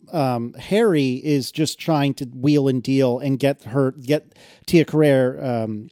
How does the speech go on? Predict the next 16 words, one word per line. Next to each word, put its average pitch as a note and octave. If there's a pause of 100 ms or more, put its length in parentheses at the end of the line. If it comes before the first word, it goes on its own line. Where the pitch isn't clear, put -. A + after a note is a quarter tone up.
(120)
Juno D3
Skinner, C#3
to -
cut D3+
Helen B2+
loose C3+
so A#2+ (180)
he E3
doesn't B2+
have C3
to C3
worry A#2+
about A2
his A2+
wife A2+
anymore. C3